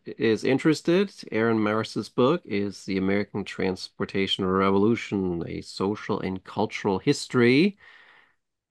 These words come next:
coming out with Johns Hopkins University Press. So anywhere where you can find books, you can find Aaron's book. And if you are thinking about revising your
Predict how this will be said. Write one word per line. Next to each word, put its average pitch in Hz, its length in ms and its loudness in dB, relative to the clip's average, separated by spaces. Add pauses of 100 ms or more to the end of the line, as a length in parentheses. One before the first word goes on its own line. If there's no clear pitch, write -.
(120)
coming 107 280 2
out 104 220 2
with 101 260 -2
Johns 104 400 2
Hopkins 107 680 0
University 101 460 0
Press. 180 520 -2
So 92 720 -6 (220)
anywhere 110 560 4
where 104 140 4
you 107 100 2
can 113 180 -2
find 117 340 0
books, 165 580 -2 (960)
you 87 200 -6
can 95 160 -4
find 101 340 -2
Aaron's 117 380 0
book. 190 480 -4 (220)
And 92 280 -2
if 90 180 -8
you 95 520 0 (1160)
are 117 160 4
thinking 139 260 8
about 127 260 4
revising 123 500 2
your 123 640 0